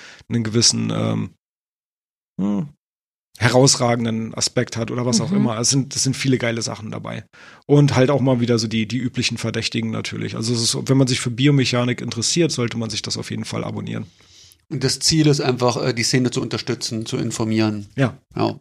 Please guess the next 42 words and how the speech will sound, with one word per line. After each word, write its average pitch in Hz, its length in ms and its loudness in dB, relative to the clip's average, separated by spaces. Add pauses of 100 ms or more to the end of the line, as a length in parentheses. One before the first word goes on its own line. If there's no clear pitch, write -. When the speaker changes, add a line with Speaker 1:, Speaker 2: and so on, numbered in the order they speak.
Speaker 3:
das - 140 -10
ist - 60 -14
eine 104 100 -10
digitale 113 540 -6
Speaker 1:
Ja, 110 40 -6 (360)
Speaker 3:
Zeitschrift. 160 340 4
Speaker 1:
und 180 220 2
auch 196 140 4
Community. 147 580 2 (160)
Speaker 3:
Ja. 196 80 2
Speaker 2:
Community, 180 420 2
ja. 175 120 -4 (100)
Speaker 1:
Community 143 480 4
ist 143 100 4
unter 135 200 2
Biomechanikern 127 720 0
ziemlich 117 320 -2
wichtig, 117 360 -4
weil 110 160 -6
wir 113 180 -6 (520)
immer 135 160 4
so, 123 180 2
so 117 100 0
ein 117 80 -2
bisschen, 120 360 2
äh, 110 220 -6 (340)
rezessive 113 720 -2 (240)
Nerds 113 480 -2 (320)
sind 214 320 4
in 233 80 2
der, 123 160 -2
Speaker 2:
<laughs> - 20 -8
Speaker 1:
in 127 120 -4
den 123 100 0
meisten 113 320 -4
Fällen. 113 300 -6
Wir 117 80 -4
sind 117 180 -4
meistens 113 380 -2
nicht 123 180 2
so 123 100 0
die, 110 220 -2